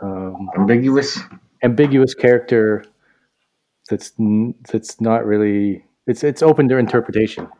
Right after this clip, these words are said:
Speaker 1: I guess.
Speaker 2: You remember that time we got Me Too'd on the sex robot beer?
Speaker 1: Oh God, yeah, we got, we got, uh, I don't think we got Me Too'd, we just got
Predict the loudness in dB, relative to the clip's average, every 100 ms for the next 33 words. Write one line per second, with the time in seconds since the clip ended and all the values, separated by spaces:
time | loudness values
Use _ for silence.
0 | -14 -8 -8 -10 0 2 4 4 2 2
1 | 2 4 4 4 4 6 6 6 4 6
2 | 4 4 4 2 2 0 2 2 4 4
3 | 0 -6 -14 0 2 2 -2 _ _ -6
4 | -6 -4 -2 -2 0 0 0 -2 -4 -6
5 | _ -14 -8 -6 -4 -6 -8 -14 -8 -2
6 | 2 2 4 2 2 0 0 0 0 -4
7 | -4 -4 -2 -2